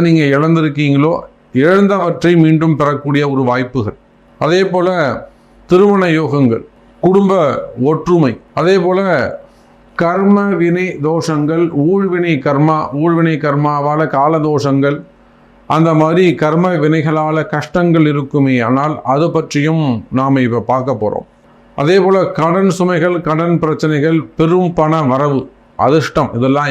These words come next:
யாருக்கு இருக்க போகுது? உங்க ராசிக்கு அதிர்ஷ்டம் உண்டா இல்லையா? அதே போல மறைமுகமான பிரச்சனை, செய்வினை கோளாறுகள், மந்திர மாந்திரிக தோஷங்கள்,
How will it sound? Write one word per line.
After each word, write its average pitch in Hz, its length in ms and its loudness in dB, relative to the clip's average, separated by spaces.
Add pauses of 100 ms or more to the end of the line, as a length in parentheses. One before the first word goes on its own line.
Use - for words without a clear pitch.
யாருக்கு 135 360 -2
இருக்க 120 220 -2
போகுது? 101 340 -4 (1080)
உங்க 175 160 4 (100)
ராசிக்கு 151 360 -2 (100)
அதிர்ஷ்டம் 139 460 -2
உண்டா 127 240 0 (160)
இல்லையா? 110 320 -2 (460)
அதே 165 260 2
போல 180 140 2 (200)
மறைமுகமான 170 720 0 (140)
பிரச்சனை, 151 360 0 (160)
செய்வினை 160 380 0 (100)
கோளாறுகள், 139 560 0 (960)
மந்திர 156 320 0 (140)
மாந்திரிக 143 580 -2
தோஷங்கள், 127 540 0